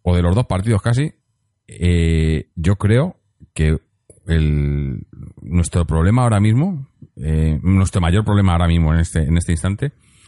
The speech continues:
es lo del lateral izquierdo, porque está haciendo que cambie completamente el equipo, ¿no? Eh, el no tener un lateral izquierdo ahora mismo, por, con Felipe y, y Lucas, eh, lesionados,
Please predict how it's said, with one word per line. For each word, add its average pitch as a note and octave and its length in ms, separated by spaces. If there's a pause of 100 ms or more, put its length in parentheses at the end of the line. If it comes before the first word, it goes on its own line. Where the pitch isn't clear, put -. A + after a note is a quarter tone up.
(160)
es E2+ 100
lo G#2+ 120
del F2 100
lateral E2 260
izquierdo, F2+ 400 (440)
porque E2+ 200
está E2+ 140
haciendo A#2+ 340
que F2 180
cambie A2+ 580
completamente G#2 680
el F#2 80
equipo, E2 320
¿no? - 120 (420)
Eh, D#2+ 360
el E2 180
no G#2 80
tener A2+ 240
un A#2 60
lateral G#2+ 260
izquierdo G2 1040 (340)
ahora F2+ 220
mismo, F#2+ 400
por, - 200
con D#2+ 300
Felipe F#2+ 460
y, F2+ 360
y E2+ 120
Lucas, F2 460
eh, E2+ 340
lesionados, F#2 600